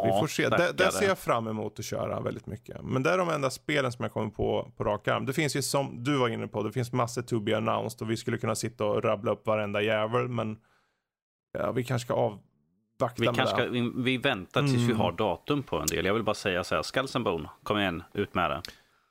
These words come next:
Speaker 1: Ja, Cyberpunk och Ghost of Tsushima säger jag då.
Speaker 2: Mm.
Speaker 1: Satisfactory.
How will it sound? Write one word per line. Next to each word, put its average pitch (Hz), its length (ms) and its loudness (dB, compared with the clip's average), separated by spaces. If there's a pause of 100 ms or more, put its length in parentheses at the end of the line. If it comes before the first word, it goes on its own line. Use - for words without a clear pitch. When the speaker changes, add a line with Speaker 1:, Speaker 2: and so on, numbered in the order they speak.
Speaker 1:
Ja, 127 520 2
Cyberpunk 135 840 -2
och 123 160 -2
Ghost 123 280 0
of 117 80 0
Tsushima 117 520 0
säger 107 220 0
jag 104 160 0
då. 113 280 -2 (680)
Speaker 2:
Mm. 185 240 2
Speaker 1:
Satisfactory. - 920 -4